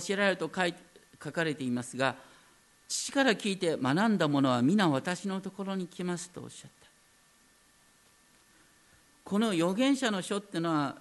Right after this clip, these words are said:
何を指してるかっていうとね、まあ、イザヤ書やエレミヤ書で言われてるんですけれども、終わりの日にね、教える必要がない時代が来る。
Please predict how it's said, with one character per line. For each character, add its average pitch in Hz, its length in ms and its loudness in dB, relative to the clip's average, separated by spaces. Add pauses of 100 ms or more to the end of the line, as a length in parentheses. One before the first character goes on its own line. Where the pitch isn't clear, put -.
(160)
何 151 240 -2
を - 40 -8
指 160 160 -6
し - 40 -16
て 147 100 -8
る 127 80 -10
か 131 120 -8
っ - 40 -10
て - 140 -16
い - 20 -10
う - 20 -12
と 107 160 -10
ね、 147 260 -6 (460)
ま 156 140 -2
あ、 - 80 -2 (480)
イ 123 80 -6
ザ 143 140 0
ヤ 131 100 2
書 131 160 -6
や 147 320 -2
エ 123 80 -8
レ 127 140 -4
ミ 139 100 -2
ヤ 123 80 -6
書 123 160 -10
で 127 300 -4
言 113 80 -10
わ 120 80 -8
れ 120 40 -14
て - 120 -12
る 101 60 -6
ん - 20 -6
で 101 60 -8
す - 100 -16
け 107 100 -12
れ 101 60 -14
ど - 60 -12
も、 95 200 -6
終 110 60 -6
わ 143 160 0
り 170 80 -8
の 175 160 -6
日 190 160 -10
に 175 240 -4 (320)
ね、 120 160 -14 (880)
教 139 140 0 (160)
え 247 180 4
る 247 220 0
必 - 260 -6
要 226 100 6
が 196 140 2
な 226 160 4
い 202 60 0
時 147 120 -8
代 147 160 -2
が 127 120 -2
来 - 120 -8
る。 110 140 -6